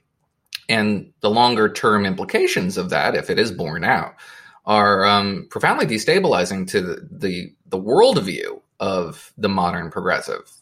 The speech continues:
who perceives themselves to be at the, the leading a, a parade of, uh, minority voters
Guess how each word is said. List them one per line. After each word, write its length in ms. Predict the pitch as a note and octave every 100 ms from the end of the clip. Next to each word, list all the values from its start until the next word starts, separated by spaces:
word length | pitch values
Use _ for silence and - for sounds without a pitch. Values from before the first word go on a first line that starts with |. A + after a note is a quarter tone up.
| _
who 80 | G2+
perceives 420 | F#2+ F#2 G2+ F#2
themselves 440 | F#2+ F#2 F#2+ F2+ -
to 80 | F2+
be 240 | F2+ F2
at 140 | E2+
the, 240 | F2 E2+ - _ - - - _ -
the 120 | G#2
leading 680 | G#2+ B2 A#2+ A#2 G#2 F#2+ -
a, 240 | F#2 F2+ F2+
a 80 | -
parade 420 | - G2+ F#2+ F#2
of, 380 | F2+ F2+ F#2 -
uh, 300 | - F2 - - -
minority 440 | F#2+ F#2 F#2 F2+ F2+
voters 580 | G2+ F#2 F2 F2 -